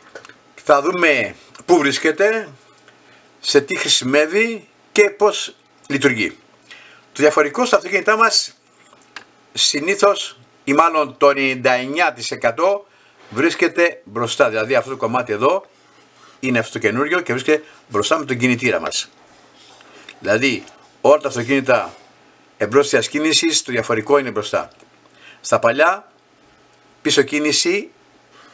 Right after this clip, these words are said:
είναι πίσω. Και στα σημερινά φορτηγά. Να δούμε τώρα σε τι χρησιμεύει.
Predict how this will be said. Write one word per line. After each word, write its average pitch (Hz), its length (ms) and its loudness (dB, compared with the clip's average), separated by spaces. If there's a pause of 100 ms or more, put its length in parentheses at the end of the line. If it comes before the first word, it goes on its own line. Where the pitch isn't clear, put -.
(180)
είναι 147 320 0 (720)
πίσω. - 400 -4 (800)
Και 190 160 2
στα 165 160 -2
σημερινά 131 600 0 (300)
φορτηγά. - 500 -4 (360)
Να 151 100 2
δούμε 196 160 4
τώρα 208 300 2
σε 160 200 2
τι - 120 -8
χρησιμεύει. 131 560 -2